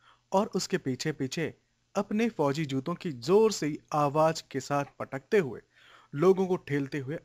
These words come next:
आगे बढ़े। "ये फीते हटा दो भैया," अफसर ने अपनी फटी हुई आवाज में आज्ञा दी।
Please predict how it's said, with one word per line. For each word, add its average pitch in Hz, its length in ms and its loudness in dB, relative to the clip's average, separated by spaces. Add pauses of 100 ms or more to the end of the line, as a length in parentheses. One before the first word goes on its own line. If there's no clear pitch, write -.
आगे 123 280 -2
बढ़े। 104 340 -14 (2250)
"ये 160 100 4
फीते 175 260 4
हटा 185 240 8
दो 208 120 4
भैया," 208 280 6 (1300)
अफसर 185 340 2
ने 196 120 0
अपनी 175 240 -2
फटी 147 320 -4
हुई 147 180 -2
आवाज 127 400 -2
में 160 120 -6
आज्ञा 110 280 -8
दी। - 220 -20